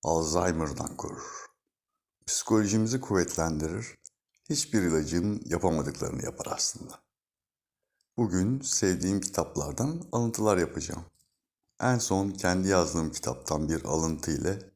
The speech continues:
bitirmeyi planlıyorum. Oğuz Atay'ın Tutunamayanlarını çok severim. Oradan bir alıntıyla başlıyorum izninizle. Odamın duvarları bomboş. Nasıl yaşadım on yıl bu evde?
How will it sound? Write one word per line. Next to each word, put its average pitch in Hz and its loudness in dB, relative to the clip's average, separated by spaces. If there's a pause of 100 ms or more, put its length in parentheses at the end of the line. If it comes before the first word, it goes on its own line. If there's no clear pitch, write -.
bitirmeyi 67 -4
planlıyorum. - -6 (1200)
Oğuz 98 4
Atay'ın 127 4
Tutunamayanlarını 87 4 (100)
çok - -4
severim. - -4 (1080)
Oradan 101 4
bir 87 2
alıntıyla 78 0
başlıyorum 65 -4
izninizle. - -8 (1700)
Odamın 113 4
duvarları 85 6
bomboş. - -2 (1160)
Nasıl 147 2
yaşadım 98 4
on 92 4
yıl 87 4
bu 78 6
evde? 69 -4